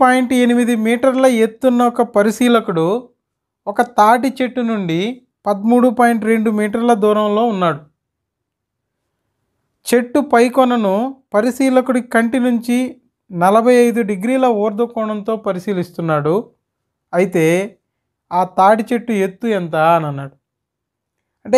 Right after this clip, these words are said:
ఇక్కడ మీరు గమనించండి, పరిశీలకుడు ఎత్తిచ్చున్నాడు. అంటే పరిశీలకుడి కంటి నుంచి ఒక క్షితిజ సమాంతర రేఖను కానీ గీస్తే తాటి చెట్టుకు ఒకటి పాయింట్ ఎనిమిది మీటర్ల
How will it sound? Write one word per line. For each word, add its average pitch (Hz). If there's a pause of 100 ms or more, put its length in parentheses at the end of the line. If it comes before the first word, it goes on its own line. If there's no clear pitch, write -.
ఇక్కడ 262
మీరు 247
గమనించండి, 226 (1160)
పరిశీలకుడు 254 (920)
ఎత్తిచ్చున్నాడు. 180 (1400)
అంటే 214 (360)
పరిశీలకుడి 262 (220)
కంటి 240 (100)
నుంచి 240 (1000)
ఒక 202 (260)
క్షితిజ 240 (120)
సమాంతర 226 (120)
రేఖను 208
కానీ 190 (100)
గీస్తే 170 (1300)
తాటి 240
చెట్టుకు 269 (120)
ఒకటి 233 (120)
పాయింట్ 247 (120)
ఎనిమిది 233
మీటర్ల 240